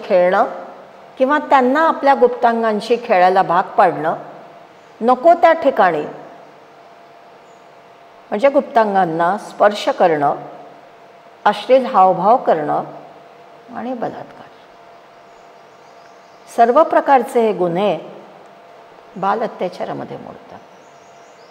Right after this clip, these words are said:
आणि मी जे आता तुम्हाला म्हणाले की बहुतेकदा हे अत्याचार घरांमध्ये घडतात, ओळखीच्या लोकांपासून घडतात.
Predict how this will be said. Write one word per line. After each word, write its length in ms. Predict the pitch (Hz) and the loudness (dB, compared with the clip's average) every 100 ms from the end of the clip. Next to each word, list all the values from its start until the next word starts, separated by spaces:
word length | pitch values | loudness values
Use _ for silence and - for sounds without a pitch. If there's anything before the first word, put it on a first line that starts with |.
| - - | -20 -18
आणि 180 | - 185 | -10 -8
मी 200 | 185 202 | -6 -6
जे 120 | 208 | 0
आता 240 | 247 226 180 | -2 0 -6
तुम्हाला 360 | 175 170 165 | -6 -6 -4
म्हणाले 480 | 160 160 170 180 254 | -4 -4 -4 0 0
की 340 | 254 240 262 311 - - - - - | 0 -2 0 -2 -12 -20 -20 -20 -16
बहुतेकदा 760 | 180 233 277 311 262 233 190 202 | -2 0 2 0 0 0 0 -2
हे 160 | 202 202 | 0 0
अत्याचार 600 | 180 - 175 170 202 196 147 - | 0 0 -4 -4 -8 -8 -12 -14
घरांमध्ये 580 | - 185 185 165 135 139 | -6 -4 -2 -4 -10 -12
घडतात, 420 | 123 127 - 131 - - - - - - - | -14 -16 -14 -14 -16 -20 -20 -20 -20 -20 -4
ओळखीच्या 580 | 220 240 233 254 240 240 | 2 4 2 -4 -2 -2
लोकांपासून 800 | 208 170 170 160 160 131 - 120 | 0 0 -2 -6 -6 -12 -12 -16
घडतात. 380 | 139 - - | -16 -18 -18